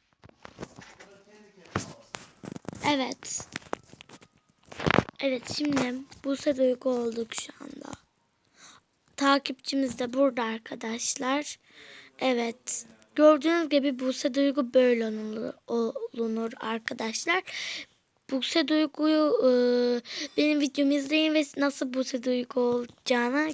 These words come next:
görün arkadaşlar. Umarım bu videomu da beğenirsiniz arkadaşlar. Abone olmayı ve like atmayı unutmayın. Sizleri çok seviyorum arkadaşlar. Bay bay. Hemen dansımı da edeyim.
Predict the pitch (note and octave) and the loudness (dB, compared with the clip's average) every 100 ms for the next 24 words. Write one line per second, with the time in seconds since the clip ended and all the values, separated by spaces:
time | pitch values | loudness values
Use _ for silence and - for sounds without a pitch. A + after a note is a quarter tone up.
0 | - A#3+ A3 A3 A#3+ - - - F3+ - | -6 -6 -6 -8 -12 -16 -14 -10 -10 -4
1 | D#4+ E4+ - - - - - - D#4 D#4 | -4 -6 -12 -18 -16 -18 -16 -4 0 2
2 | D4+ D#4 D4 C4+ B3 C4 C4+ - C4+ C4 | 2 2 0 -2 0 0 0 0 0 2
3 | C4 C#4 C#4+ - B3 A#3+ B3 A#3 - A3+ | 0 0 0 0 0 0 -4 -6 -8 -6
4 | A3 A3 A#3 A#3 C#4+ C#4 - - A#3+ A#3 | -6 -8 -8 -6 -2 -2 -4 -10 -8 -4
5 | B3 C#4+ F4 F4+ F4 E4+ E4 D#4 E4 F#4 | -4 -4 -4 -4 -4 0 2 2 2 -2
6 | F4 D#4 D#4 D#4+ D#4+ D#4+ C#4 C#4 D4 - | -2 -2 -2 -2 -6 -2 -2 -2 -8 -12
7 | - - - B3+ C#4 D#4+ - G4 - A4 | -12 -10 -6 2 6 6 4 0 6 6
8 | G4+ D#4+ C#4 C4+ C4 C4+ C4+ B3+ - E4 | 8 8 6 4 2 2 2 2 4 4
9 | G#4 - _ - - - D#4 G#4 G#4+ G4 | 4 -2 _ -20 -16 2 6 6 8 10
10 | F#4 F#4 F#4 F#4 F#4+ G4 - - - - | 12 12 12 10 8 2 -4 -8 -12 -20
11 | - - _ C4 A#3+ A#3+ - B3 B3 B3+ | -18 -18 _ -10 -8 -8 -8 -8 -6 -6
12 | B3 A#3+ B3 D#4+ F#4+ _ _ _ _ - | -6 -4 -2 -2 -4 _ _ _ _ -12
13 | - C4+ D#4 F#4+ E4 E4 E4 | -2 0 2 4 4 4 2